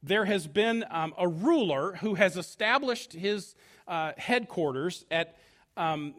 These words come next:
the, the city that's far, far up there in the north. Um, and, uh, Hatzor is the place where he is,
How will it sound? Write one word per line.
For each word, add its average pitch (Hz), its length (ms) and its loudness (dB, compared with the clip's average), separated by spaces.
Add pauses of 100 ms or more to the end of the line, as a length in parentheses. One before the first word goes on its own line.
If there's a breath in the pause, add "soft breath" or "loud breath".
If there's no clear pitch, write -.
(220)
the, 170 320 -2
the 160 100 -8
city 247 360 -2
that's 165 220 -4
far, 247 500 2
far 202 340 4
up 185 160 0
there 175 260 0
in 160 240 -4
the 151 80 -2
north. 165 640 0
Um, 147 380 -4 (200)
and, 175 220 -2 (360 loud breath)
uh, 156 200 -8 (360)
Hatzor 170 800 0
is 156 380 -4
the 160 200 -4 (180)
place 214 420 -2
where 165 100 -2
he 226 200 -8
is, 170 400 -6